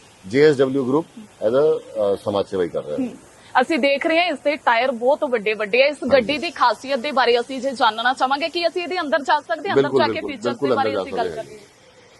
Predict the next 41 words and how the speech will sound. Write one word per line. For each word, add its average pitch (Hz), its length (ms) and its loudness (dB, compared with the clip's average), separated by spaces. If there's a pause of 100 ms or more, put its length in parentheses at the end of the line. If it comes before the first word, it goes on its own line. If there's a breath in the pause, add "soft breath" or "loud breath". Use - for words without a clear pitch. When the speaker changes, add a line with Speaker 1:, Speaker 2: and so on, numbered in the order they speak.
(180)
Speaker 1:
ਤਾਂ 117 80 0
ਗੱਡੀ 131 220 4
ਦੇ 165 120 6
ਅੰਦਰ 156 180 4
ਜਾਣ 143 180 6
ਦੇ 160 120 -2
ਦੋ 127 160 2
ਤਰੀਕੇ 117 360 0
ਆ 110 40 4
ਮੈਡਮ, 113 220 -2
ਦੋ 117 220 0
Speaker 2:
ਜੀ। 220 140 4
Speaker 1:
ਰਸਤੇ 123 220 4
ਆ। 110 80 -2 (640)
ਇਹ 139 100 6
ਫ-, 127 260 0
ਫਰੰਟ 131 300 2
ਡੋਰ 131 260 2
ਹੈ, 139 60 2 (380)
Speaker 2:
ਹੂੰ। 214 160 -12 (340)
Speaker 1:
ਇਹਨੂੰ 127 160 0
ਜਦ 135 60 4
ਆਪਾਂ 143 160 4
ਖੋਲਦੇ 123 420 2
ਆ 131 40 6 (100)
ਤਾਂ 135 100 4
ਇਹ 147 80 0
Speaker 2:
ਹੂੰ। - 440 -14
Speaker 1:
ਪੌੜੀ 120 280 2
ਵਾਂਗ 123 140 -4
ਬਣ 117 160 0
ਜਾਂਦਾ। 104 360 -4 (760)
Speaker 2:
ਓਕੇ। 220 300 -16 (140)
Speaker 1:
ਤੇ 107 120 -6
ਅਸੀਂ 127 180 0
ਇੱਥੋਂ 123 240 0
ਅੰਦਰ 113 180 -2
ਜਾ 107 140 4
ਸਕਦੇ 98 280 -2
ਹੈਗੇ 87 200 -8
ਹਾਂ। 107 60 -14